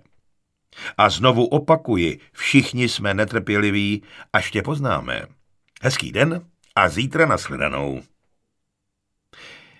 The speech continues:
Video se zastavilo, Lestrův obličej zmizel a Mojře chvíli trvalo, než se vzpamatovala.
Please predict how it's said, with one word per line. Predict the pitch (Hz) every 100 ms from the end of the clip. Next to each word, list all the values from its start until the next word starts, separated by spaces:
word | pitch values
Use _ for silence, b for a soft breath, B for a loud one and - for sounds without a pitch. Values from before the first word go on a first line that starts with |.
| B -
Video | 98 104 120 120 110 113
se | 107 - -
zastavilo, | - - - 113 107 123 131 156 156 _ -
Lestrův | 107 - 73 -
obličej | 92 80 104 67
zmizel | 62 69 85 65 71 82 95 - - _ B B B -
a | 71
Mojře | 71 104 123 107 101
chvíli | - 101 120 120
trvalo, | 101 92 98 107
než | 110 107 - -
se | - 104
vzpamatovala. | - - - 80 65 - - 58 -